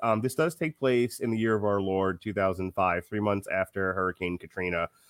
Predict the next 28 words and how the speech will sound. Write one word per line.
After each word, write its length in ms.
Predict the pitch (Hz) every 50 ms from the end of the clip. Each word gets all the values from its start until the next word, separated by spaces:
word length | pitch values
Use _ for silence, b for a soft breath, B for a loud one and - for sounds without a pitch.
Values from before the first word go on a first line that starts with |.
| b b b b b
Um, 280 | 104 107 104 101 101 101
goes, 200 | 98 113 107 123
it's 180 | 107 110 - -
going 240 | 135 120 123 123
into 120 | 123 113 104
two 140 | - 117 113
thousand 320 | 110 101 101 98 - 87
six. 340 | - - 104 95 - - - b b b b b b
So 100 | - 139
two 120 | - 170 165
thousand 300 | 165 160 156 160 151 131
five, 320 | 147 139 135 135 135 - -
I've 240 | 110 113 117 117 120
moved 500 | 113 113 117 120 117 117 110 110 - - _ -
to, 680 | - 120 117 113 110 107 107 104 101 98 98 98 98 -
um, 460 | 92 92 92 90 92 90 90 107 104
Miami, 540 | 101 95 98 101 113 123 139 143 147 147 147 b b b b b b b
and 180 | - 107 110 107
then 640 | 107 107 104 104 101 104 104 104 101 98 98 95 95
late 280 | 98 113 117 - -
summer, 300 | - 113 110 110 107 107 -
early 240 | 104 104 104 104 104
fall, 440 | - - 101 98 101 104 104 - - 95
I 60 | 98
moved 400 | 98 95 98 98 95 92 90 - - -
to 160 | 98 95 90
Tampa, 480 | - - 104 98 101 - 127 135 139 - _ _ _ _ _ _ _ _ _ _ _ -
and, 580 | 95 95 95 95 92 95 95 92 92 92 90